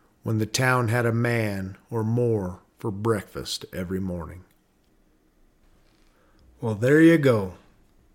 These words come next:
How Tombstone got its fame. Tombstone really is a legend, and one that we would do well to remember. I think sooner or later we're gonna come back and read about old John Slaughter and some of the other stories in Bechtel's book here.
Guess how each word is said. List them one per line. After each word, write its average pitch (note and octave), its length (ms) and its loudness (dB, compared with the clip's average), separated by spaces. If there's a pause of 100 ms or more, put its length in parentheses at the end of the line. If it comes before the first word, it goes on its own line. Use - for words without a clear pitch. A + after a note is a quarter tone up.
(180)
How C3 260 -2
Tombstone D3+ 840 -2
got C#3+ 260 -2
its D3 180 -4
fame. G2+ 560 -2 (1200)
Tombstone B2+ 680 4
really E3+ 340 8
is F3 160 6
a F3 40 6
legend, G2+ 540 0 (1040)
and A2 180 -4
one C#3+ 180 0
that C3 100 -2
we C#3 160 0
would B2 200 -2
do C#3+ 160 4
well D3+ 320 2
to D3+ 80 0
remember. A#2 560 -2 (1080)
I E3 100 -6
think F3+ 200 6
sooner E3+ 260 6
or C#3 60 4
later C3 220 6
we're B2 80 -2
gonna B2+ 180 -2
come C#3 240 -2
back B2+ 220 0
and B2+ 100 -2
read B2+ 120 0
about A#2+ 220 0
old A#2+ 200 -2
John B2 360 -2
Slaughter A#2+ 540 -2 (960)
and A#2+ 100 -4
some C#3 180 -2
of A#2+ 80 0
the B2+ 120 4
other B2+ 180 2
stories A#2 580 -2
in A#2 140 -4
Bechtel's A#2 400 -8
book A#2 260 -8
here. A2 220 -6